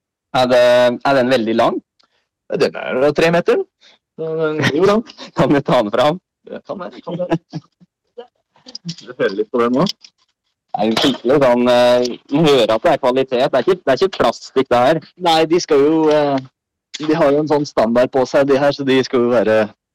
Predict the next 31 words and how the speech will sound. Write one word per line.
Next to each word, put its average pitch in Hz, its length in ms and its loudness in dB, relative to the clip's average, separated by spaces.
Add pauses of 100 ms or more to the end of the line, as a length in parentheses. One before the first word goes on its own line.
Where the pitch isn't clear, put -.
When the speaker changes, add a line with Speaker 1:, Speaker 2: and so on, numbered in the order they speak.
(420)
Speaker 2:
de - 80 -10
skal 147 180 2
jo 147 60 4
være 135 200 2
good. 135 260 -4 (280)
Jeg 127 100 0
har 120 160 2
fått, - 260 -6
eh, 117 580 4
anbefalt 107 460 -2
dette 107 220 -4
her 107 220 0
av 101 180 0
Naturguide-studiet. 104 960 -4 (600)
Så 107 120 -4
det. 107 80 -8 (960)
Speaker 1:
Ja. 117 140 -2 (580)
Eh, 180 180 4
nå 202 220 2
er 147 260 2
det 147 140 -2
jo, 165 120 2 (120)
eh, 170 400 2 (400)
du 165 100 -8
snakket 165 360 -2
jo 151 60 4
litt 143 260 -2
om, 127 260 -2
eh, 127 220 2
skredsøkeren 101 1300 0
din. 117 220 2